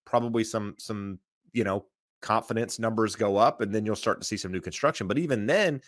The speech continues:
you're, you, I mean, you're talking six, nine, twelve months, two years for some of this stuff to be built. So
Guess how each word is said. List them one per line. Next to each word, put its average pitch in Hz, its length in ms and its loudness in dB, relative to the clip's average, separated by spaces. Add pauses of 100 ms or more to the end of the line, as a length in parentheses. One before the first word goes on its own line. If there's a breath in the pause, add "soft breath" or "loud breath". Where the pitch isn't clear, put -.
(580 soft breath)
you're, 151 280 2
you, 123 220 -6
I - 40 -6
mean, 135 160 2
you're 143 100 0
talking 160 460 -4
six, 175 420 -4
nine, 139 520 2
twelve 151 440 6
months, 156 360 -2
two 160 160 -4
years 156 420 2
for - 100 -10
some 120 160 0
of 117 80 2
this 110 120 -2
stuff 110 220 0
to 110 80 -4
be 104 120 0
built. 120 420 0
So 110 320 2